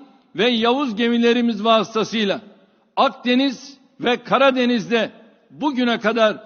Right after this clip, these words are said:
dokuz derin deniz sondajı gerçekleştirdik. Nihayet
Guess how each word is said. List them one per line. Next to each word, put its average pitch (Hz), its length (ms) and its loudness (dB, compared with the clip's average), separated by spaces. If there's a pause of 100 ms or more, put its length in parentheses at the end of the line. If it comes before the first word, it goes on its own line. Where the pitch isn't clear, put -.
(320)
dokuz 214 720 0
derin 240 540 0
deniz 208 300 2
sondajı 220 760 0 (360)
gerçekleştirdik. 151 960 -4 (920)
Nihayet 240 420 2